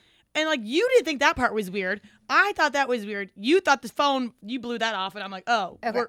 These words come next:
Speaker 1: we're gonna be without our phones."
Speaker 2: All right. Okay. And so we get to the spot. We get to X. We walk in X and they're like,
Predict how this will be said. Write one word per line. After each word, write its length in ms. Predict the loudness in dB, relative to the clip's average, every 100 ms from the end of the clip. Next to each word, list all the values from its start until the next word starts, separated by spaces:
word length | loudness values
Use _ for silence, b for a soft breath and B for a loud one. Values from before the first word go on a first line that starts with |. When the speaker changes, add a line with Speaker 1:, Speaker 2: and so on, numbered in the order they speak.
| -6
Speaker 1:
we're 100 | -6
gonna 140 | -4
be 80 | -4
without 180 | -4 -4
our 60 | -2
phones." 320 | -6 -6 -6
Speaker 2:
All 60 | -6
right. 180 | -6 -10 -10
Okay. 300 | -10 -10 -18
And 220 | -10 -8 -2
so 300 | 0 0 -4 -8
we 140 | -8
get 360 | -4 -4 -4 -12
to 100 | -14
the 100 | -12
spot. 440 | -14 -12 -14 -14 -16 _
We 100 | -10
get 160 | -8 -8
to 140 | -10
X. 480 | -12 -14 -14 -16 -18 _ _ _ _ _ -14
We 260 | -8 -6
walk 460 | -4 2 4 2 0
in 180 | -6 -6
X 560 | -6 -6 -8 -14 -20 -10
and 220 | -8 -6
they're 220 | -6 -6
like, 360 | -4 -4 -6 -10